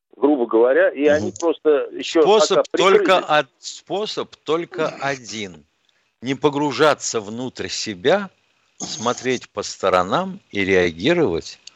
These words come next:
Speaker 3: на все неожиданное, что вы увидите.
Speaker 2: Мгм.
Speaker 3: Или то, что вас насторожит.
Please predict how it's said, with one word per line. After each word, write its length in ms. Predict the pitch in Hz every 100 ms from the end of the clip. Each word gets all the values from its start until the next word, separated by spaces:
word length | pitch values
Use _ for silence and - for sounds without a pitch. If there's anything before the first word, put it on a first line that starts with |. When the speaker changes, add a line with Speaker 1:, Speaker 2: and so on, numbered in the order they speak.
| _ _ _
Speaker 3:
на 220 | 98 110
все 320 | 104 - 120 104
неожиданное, 840 | 101 95 87 127 156 139 87 -
что 320 | - - 90
вы 220 | 76 123 -
увидите. 720 | 127 78 71 69 - - 60 _ _ _ - - 101
Speaker 2:
Мгм. 140 | 101
Speaker 3:
Или 200 | 113 104
то, 240 | 98 139 175
что 240 | - 92
вас 300 | - 104 -
насторожит. 640 | 110 - - 95 85 -